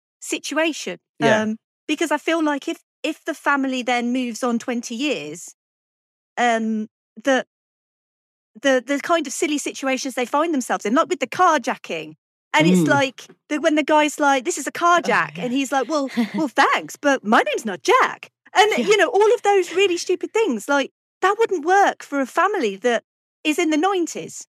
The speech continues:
Speaker 2: Yeah.
Speaker 1: You know, that, that knows the nineties. Um, so it is, the fish out of water thing is, I always felt was kind of the point, that the
Speaker 2: Yeah.
Speaker 1: comedy doesn't work if they're not completely unaware of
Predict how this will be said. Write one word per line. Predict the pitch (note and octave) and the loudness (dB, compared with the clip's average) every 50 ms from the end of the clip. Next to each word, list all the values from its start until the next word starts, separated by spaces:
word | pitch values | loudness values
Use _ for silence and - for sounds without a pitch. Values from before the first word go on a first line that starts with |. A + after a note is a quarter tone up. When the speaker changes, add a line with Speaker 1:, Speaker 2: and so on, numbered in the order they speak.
| _ _ _ _ _ _ | _ _ _ _ _ _
Speaker 2:
Yeah. | C#3 B2+ A2+ - - | 0 0 0 0 0
Speaker 1:
You | B3 D#4 | 0 0
know, | C4+ G3+ G3+ | 0 0 0
that, | G#3 C#4+ C4 A3+ | 0 -2 0 2
that | C#4+ D4 - | 0 0 2
knows | C4+ C#4+ D4+ D4 D4+ D4+ C#4+ B3 - | 2 4 4 4 4 2 0 -2 -2
the | B3+ A#3 | -2 -2
nineties. | A3 G3 F#3+ F#3 F3 - G3 - F3 F3 - - - _ _ _ _ _ _ - | -2 -4 -4 -6 -8 -10 -12 -12 -12 -14 -16 -20 -20 _ _ _ _ _ _ 0
Um, | C#4+ C#4+ C#4 C4+ C#4 - _ _ _ _ _ - | 2 2 2 0 -2 -6 _ _ _ _ _ -12
so | D#4+ - - | -4 -2 2
it | G4+ A4 G#4 | 2 4 4
is, | G#4+ A#4 A4 F#4 - | 4 4 2 2 0
the | - E4 | -4 -8
fish | - - A4+ - - G4 | -4 -2 -2 -2 0 -2
out | F4 D4+ - | -2 -2 -4
of | C4 A#3+ | -8 -8
water | D4 E4+ - F#4+ - E4+ | -4 -4 -4 -4 -4 -8
thing | D4+ - B3 A3 A3 | -6 -4 -4 -2 -2
is, | A#3 A#3+ A3 - - - _ _ _ _ _ _ _ _ _ | -2 -4 -6 -10 -16 -20 _ _ _ _ _ _ _ _ _
I | D#4 D#4+ | 0 0
always | F#4 F#4 G4+ F4+ | 2 2 0 0
felt | - - E4 - | 0 -2 -2 -2
was | C4+ - | -4 -10
kind | - - C#4 C4 C4+ | -8 -4 -4 -2 -2
of | C#4+ C4 | -4 -6
the | - | -10
point, | - - - A#3 F#4 G4 F#3+ D#3 - - - - _ _ _ _ _ _ | -10 -6 -4 -4 -4 -4 -6 -10 -14 -18 -20 -20 _ _ _ _ _ _
that | - C4 - | -8 -8 -6
the | - - | -2 0
Speaker 2:
Yeah. | D#4 | 0
Speaker 1:
comedy | - F#4 D4 C#4+ B3+ | 0 0 0 -2 -4
doesn't | C4+ B3+ - A#3+ B3+ | -4 -6 -6 -4 0
work | D4 D#4+ E4+ C4 F3 F3 - - - - - _ _ _ _ _ _ _ _ - | 2 2 2 2 0 -2 -6 -10 -16 -20 -20 _ _ _ _ _ _ _ _ -4
if | D4+ D4+ - - | -4 -2 -2 0
they're | D4+ C#4 | 0 0
not | B3+ C4+ D4 C#4+ B3+ A#3+ A#3+ - _ _ _ _ _ _ | 2 2 2 2 2 2 0 -2 _ _ _ _ _ _
completely | - - C4+ B3 - - - D4+ D4 D4+ D#4+ C#4+ C#4+ C#4+ C4 - | -10 -6 -6 -6 -6 -8 -8 -6 -4 -4 -4 -4 -4 -6 -4 -4
unaware | C4+ C#4 B3+ B3+ A#3 C#4 C#4+ C4+ A#3+ G3 F#3 - - | -2 -2 -2 0 0 0 0 2 0 -2 -4 -4 -2
of | B3 A#3+ A3 A3 G3+ - - | 0 2 2 0 0 -4 -10